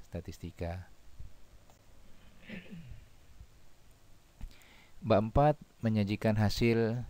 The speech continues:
penelitian dan pembahasan dengan struktur, deskripsi data, kemudian uji persyaratan analisis,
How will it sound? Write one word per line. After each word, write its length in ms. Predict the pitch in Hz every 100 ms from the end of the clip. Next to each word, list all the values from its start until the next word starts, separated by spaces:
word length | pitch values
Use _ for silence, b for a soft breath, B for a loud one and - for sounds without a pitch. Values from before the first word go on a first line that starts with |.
| - - - -
penelitian 480 | 104 104 - 110 98
dan 80 | 95
pembahasan 720 | 87 87 85 92 90 80 82 - - - - - b b b -
dengan 400 | 87 87 85 82 85 87 90 - - -
struktur, 640 | - 92 - 107 123 143 147 -
deskripsi 480 | 98 - 95 85 95
data, 640 | 85 78 95 110 123 151 - - - - B B -
kemudian 560 | 92 90 87 90 90 90
uji 320 | 98 92 101
persyaratan 640 | 98 95 - 90 87 90 82
analisis, 800 | 87 87 82 107 135 165 -